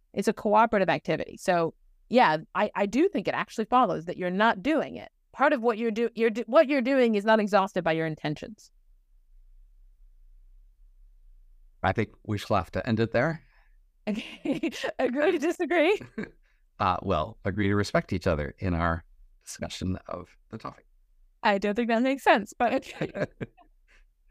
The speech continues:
Speaker 2: Well, we, we hopefully tried to respect each other, and whether we did it or not, I guess if the other person doesn't feel respected, then according to your description,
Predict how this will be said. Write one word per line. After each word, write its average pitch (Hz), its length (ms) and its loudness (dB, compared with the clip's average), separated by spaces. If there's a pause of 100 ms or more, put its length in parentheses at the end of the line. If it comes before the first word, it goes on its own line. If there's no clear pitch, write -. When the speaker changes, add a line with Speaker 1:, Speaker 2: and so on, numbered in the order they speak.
(360)
Speaker 2:
Well, 92 220 0
we, 107 160 0
we 107 180 -4
hopefully 123 420 0
tried 151 360 2
to 85 60 -4
respect - 400 -6
each - 140 -8
other, 110 260 -6 (440)
and 78 300 -4 (300)
whether 85 400 -2 (200)
we 76 140 -6
did 76 240 -4
it 80 140 -4
or 78 60 -2
not, 78 260 0
I 90 100 -4
guess 95 260 -2
if 104 140 -8
the 117 100 0
other 135 140 4
person 127 260 0
doesn't 120 300 0
feel 117 220 2
respected, 98 560 -2
then 90 160 2
according 92 400 -2
to 90 100 -8
your 87 100 -2
description, 87 640 -4